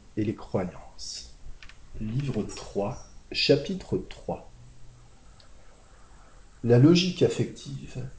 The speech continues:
et la logique collective. Sous-titre un, la logique affective. On a su distinguer depuis longtemps dans l'âme humaine la sphère du sentiment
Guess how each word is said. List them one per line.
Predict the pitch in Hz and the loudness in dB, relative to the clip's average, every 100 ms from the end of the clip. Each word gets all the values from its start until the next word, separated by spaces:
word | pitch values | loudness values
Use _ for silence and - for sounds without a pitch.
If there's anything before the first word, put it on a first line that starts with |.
| - - | -8 -2
et | |
la | 113 107 | 0 0
logique | 107 110 127 - - - | 0 -2 -6 -10 -16 0
collective. | 131 101 - - - - - - - - - - | 2 2 -2 -12 -16 -16 -18 -18 -20 -20 -20 -18
Sous-titre | - - 104 - 101 - 98 - - | -12 -10 -10 -8 -10 -6 -6 -6 0
un, | 123 135 - - - 127 | 0 0 -8 -18 -8 6
la | 160 | 6
logique | 135 107 - - | 8 2 -2 -4
affective. | 135 - - - - - - - - - - - | -4 -4 -8 -8 -12 -16 -18 -20 -20 -20 -20 2
On | 120 | 8
a | 127 | 8
su | 127 - 175 | 8 2 -2
distinguer | 127 101 - 110 104 113 | -2 -4 0 0 2 0
depuis | 90 92 - | -2 -4 -4
longtemps | 101 113 120 120 104 | 0 0 0 0 2
dans | 90 | 2
l'âme | 90 107 101 | 0 2 2
humaine | 92 92 95 104 104 - - | 0 0 -2 -4 -8 -10 -2
la | 101 101 | 2 2
sphère | 101 - - 117 95 92 | 2 -4 4 4 4 -2
du | 92 | -6
sentiment | 90 - 123 - - 90 - | -6 0 0 0 -6 -6 -8